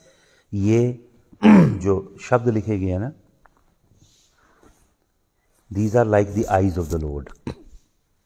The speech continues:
लिविंग, एक्टिव, पियर्सिंग, डिसर्निंग, जिंदा है और ताकतवर है, शक्तिशाली है,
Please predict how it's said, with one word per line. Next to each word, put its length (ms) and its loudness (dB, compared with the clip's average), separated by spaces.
लिविंग, 560 0
एक्टिव, 800 0
पियर्सिंग, 640 0
डिसर्निंग, 680 -4
जिंदा 520 6
है 560 4
और 640 2
ताकतवर 520 2
है, 140 2
शक्तिशाली 760 -4
है, 380 -2